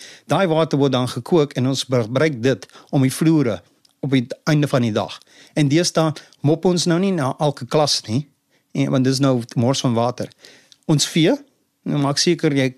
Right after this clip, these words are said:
kry genoeg, want dit is nie vuil goed wat nou op die volhoer geval het, iets soos nou eiers of meer. Dis meel, dit is, uh, wortelskil, dit is eiskil, so jy kan dit maklik opvee.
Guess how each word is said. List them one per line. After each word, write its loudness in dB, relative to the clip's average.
kry 0
genoeg, 0
want 0
dit 0
is 2
nie 2
vuil 2
goed -2
wat 2
nou 0
op -4
die -4
volhoer 2
geval -2
het, -4
iets -2
soos 0
nou -2
eiers 0
of -8
meer. 2
Dis -2
meel, 2
dit -2
is, 0
uh, 2
wortelskil, 0
dit -4
is -2
eiskil, 0
so -2
jy 2
kan -2
dit 0
maklik -2
opvee. -2